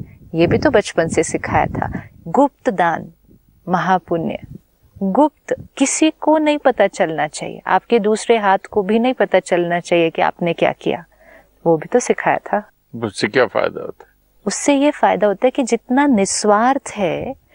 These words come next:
Speaker 1: तो आपकी पूरी एनर्जी कौन से direction में फ्लो हो रही है, वो देने, एनर्जी जब ऐसे फ्लो होगी, then only it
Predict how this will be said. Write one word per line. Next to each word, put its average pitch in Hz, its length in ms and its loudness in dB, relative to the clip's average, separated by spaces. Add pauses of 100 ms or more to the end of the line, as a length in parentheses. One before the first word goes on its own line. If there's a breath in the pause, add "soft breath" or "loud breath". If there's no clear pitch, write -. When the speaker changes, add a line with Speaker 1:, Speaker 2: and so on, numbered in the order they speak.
(140 soft breath)
Speaker 1:
तो 220 80 2
आपकी 220 240 0
पूरी 277 320 0
एनर्जी 247 440 2
कौन 254 220 0
से 262 120 0
direction 233 400 0
में 226 120 -2
फ्लो 202 260 0
हो 180 120 0
रही 156 180 -2
है, - 260 -16 (800)
वो 226 60 4
देने, 226 360 4 (540 loud breath)
एनर्जी 269 580 0
जब 302 180 0 (100)
ऐसे 226 320 2
फ्लो 247 480 2
होगी, 233 340 0
then 220 200 -2
only 285 340 0
it - 20 -14